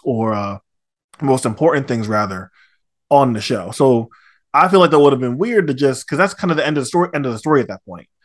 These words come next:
If Ricky wins, that's just kinda, "Oh, they broke up. Team Taz is over.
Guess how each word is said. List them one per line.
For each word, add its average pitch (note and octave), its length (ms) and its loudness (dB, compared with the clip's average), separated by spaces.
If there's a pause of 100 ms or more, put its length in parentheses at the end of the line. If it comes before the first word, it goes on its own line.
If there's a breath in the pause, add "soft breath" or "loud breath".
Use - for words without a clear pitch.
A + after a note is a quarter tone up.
(260)
If A#2+ 160 -4
Ricky D#3+ 220 2
wins, E3+ 520 4
that's B2 260 -2
just - 220 -4
kinda, B2 440 2
"Oh, C3+ 260 4
they B2 80 0
broke B2 240 0
up. A#2 300 0 (420)
Team C#3 160 -2
Taz B2+ 180 4
is A2+ 100 -8
over. A2 460 -4